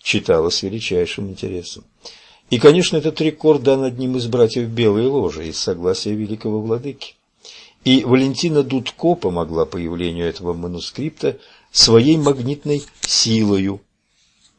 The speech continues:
которая у неё велика, ибо ярое сердце её много любило и страдало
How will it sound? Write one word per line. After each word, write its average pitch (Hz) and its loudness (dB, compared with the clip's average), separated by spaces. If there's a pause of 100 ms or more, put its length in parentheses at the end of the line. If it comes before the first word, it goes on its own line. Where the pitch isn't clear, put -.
(300)
которая 110 8
у 107 6
неё 104 2
велика, 98 -2
ибо 98 -6
ярое 92 -2
сердце 143 -6
её 78 -10
много 101 -8
любило 87 -8
и 117 -10
страдало 78 -10